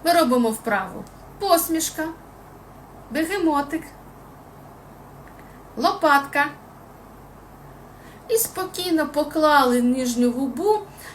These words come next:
і такими, м, не дуже напруженими губами плямкаємо. Пе, пе, пе, пе, пе, пе, пе.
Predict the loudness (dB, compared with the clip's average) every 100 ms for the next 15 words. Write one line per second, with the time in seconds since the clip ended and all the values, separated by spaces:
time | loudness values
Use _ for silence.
0 | -8 -6 -4 0 0 0 0 0 0 -2
1 | -6 -20 -20 -20 -20 -20 -20 -12 -8 -4
2 | -4 -6 -8 -12 -14 -20 -20 -20 -20 -20
3 | -20 -20 -20 -20 -18 -4 -2 4 4 4
4 | 2 0 2 2 2 2 2 2 0 0
5 | -2 2 4 4 0 -4 0 2 2 -2
6 | -10 -10 -10 -14 -18 -20 -20 -20 -20 -20
7 | -8 -2 0 0 -2 -4 -2 2 2 0
8 | -4 -2 0 0 -2 -4 -2 0 0 -4
9 | -6 -4 -4 -4 -2 0 -2 -8 -10